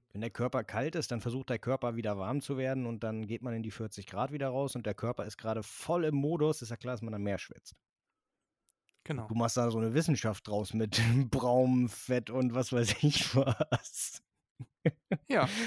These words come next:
Speaker 1: Aber das
Speaker 2: richtig.
Speaker 1: hattest du, glaub ich, auch schon mal gesagt hier im, im Podcast.
Speaker 2: Das kann sein. Ich, ich hasse diese Leute,
Speaker 1: Ja.
Speaker 2: die immer ihre Geschichten mehrfach erzählen, aber davon
Speaker 1: Ja.
Speaker 2: sind wir wahrscheinlich auch nicht ganz frei.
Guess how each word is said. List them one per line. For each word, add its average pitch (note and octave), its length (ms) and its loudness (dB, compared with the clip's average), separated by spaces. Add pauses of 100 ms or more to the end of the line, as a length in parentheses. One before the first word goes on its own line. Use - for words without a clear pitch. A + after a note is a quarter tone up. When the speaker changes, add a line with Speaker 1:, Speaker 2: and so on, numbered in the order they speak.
Speaker 1:
Aber D#3+ 180 10
das E3 120 10
Speaker 2:
richtig. G#3 120 6
Speaker 1:
hattest G3+ 120 0
du, G3 60 -8
glaub F#3 160 6
ich, C#3 100 0
auch E3 120 2
schon D3+ 160 0
mal A2+ 160 0
gesagt G2+ 440 0
hier F2+ 320 -6
im, G2 280 -6
im G2 140 -6
Podcast. F#2+ 460 -4 (480)
Speaker 2:
Das - 200 -2
kann D#3+ 180 2
sein. C3+ 260 2
Ich, C#3+ 200 -4
ich - 200 -10
hasse D#3 220 -2
diese D3+ 200 -2
Leute, D3 280 4
Speaker 1:
Ja. C#3+ 60 -2
Speaker 2:
die D3+ 80 0
immer C#3+ 160 2
ihre C3+ 180 2
Geschichten D3 400 -2
mehrfach C#3+ 340 2
erzählen, C3+ 400 -2
aber B2+ 180 0
davon B2+ 200 -2
Speaker 1:
Ja. C#3+ 80 2
Speaker 2:
sind C3 80 -2
wir B2+ 100 -4
wahrscheinlich B2+ 340 -6
auch B2 80 -6
nicht B2 160 -10
ganz C3 180 -8
frei. B2 280 -8